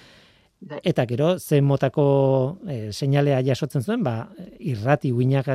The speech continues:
Speaker 2: jasotzen zituen, hiru zentimetrotik metro bateko uhin luzeratara, tarte horretan, eh, zeuden irrati uhinak jaso zitzek-, zitzakeen, eh, espaziotik. Bueno, bi mila eta hamasei arte gainera,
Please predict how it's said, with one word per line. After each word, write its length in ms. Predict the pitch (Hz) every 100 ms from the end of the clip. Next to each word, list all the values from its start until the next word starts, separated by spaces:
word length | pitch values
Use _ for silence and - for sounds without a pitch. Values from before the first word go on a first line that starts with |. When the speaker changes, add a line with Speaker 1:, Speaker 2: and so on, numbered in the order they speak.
| 131
Speaker 2:
jasotzen 380 | 127 120 120 160
zituen, 340 | 139 147 180 208 - - _ _ _ _ _ _
hiru 280 | 202 202 190
zentimetrotik 960 | - 127 143 156 - 165 196 220 - - -
metro 560 | 147 151 175 - 190
bateko 640 | 165 135 123 175 - 185 -
uhin 280 | 180 151 160
luzeratara, 720 | 147 - 151 143 131 123 165 202
tarte 340 | 147 143 -
horretan, 560 | 143 131 151 185 202 214 -
eh, 460 | 196 123 113 110 117
zeuden 520 | - 127 113 123 135 -
irrati 320 | 143 131 131
uhinak 360 | 127 131 139 117
jaso 300 | 120 117 151
zitzek-, 500 | 135 123 - 123 247
zitzakeen, 720 | 170 - 123 135 147 165 170
eh, 300 | 127 104 98 -
espaziotik. 760 | 123 - 117 92 - 95 - - - - - _ _ _
Bueno, 440 | 156 135 127 117 101
bi 140 | 107
mila 180 | 113 123
eta 100 | 131
hamasei 340 | 123 123 131 123
arte 300 | 123 117 165
gainera, 400 | 160 131 127 190